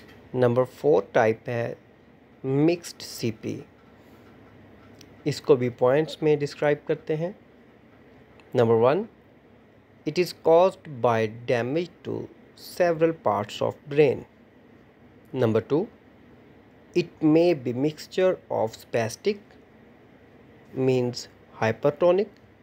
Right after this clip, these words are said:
atoxic, means hypotonic,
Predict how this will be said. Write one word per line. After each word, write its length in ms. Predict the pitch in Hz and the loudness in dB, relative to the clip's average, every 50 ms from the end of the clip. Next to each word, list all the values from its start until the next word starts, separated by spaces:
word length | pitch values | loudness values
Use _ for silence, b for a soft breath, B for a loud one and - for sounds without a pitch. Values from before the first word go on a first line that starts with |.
| _ - _ - _ _ - - - - - - - - - - - - - - - - - - - - | _ -20 _ -20 _ _ -20 -20 -20 -20 -20 -20 -20 -20 -20 -20 -20 -20 -20 -20 -20 -20 -20 -20 -8 -8
atoxic, 580 | 143 - - 123 113 110 - - - 190 214 208 - - - - - - _ _ - _ - - - - - - - _ _ - - - - - - - - - | -4 2 2 2 2 2 -2 -2 -4 -4 -4 -4 -10 -20 -20 -20 -20 -20 _ _ -20 _ -20 -20 -20 -20 -20 -20 -20 _ _ -20 -20 -20 -20 -20 -20 -14 -6 -2
means 520 | 139 139 135 135 131 131 131 131 - - - - - - | 2 2 4 4 4 2 0 -2 -6 -12 -16 -18 -12 -4
hypotonic, 720 | - 113 110 107 - - 117 - - 165 165 170 190 208 | -2 -2 -2 0 0 -2 0 2 4 4 4 4 2 -2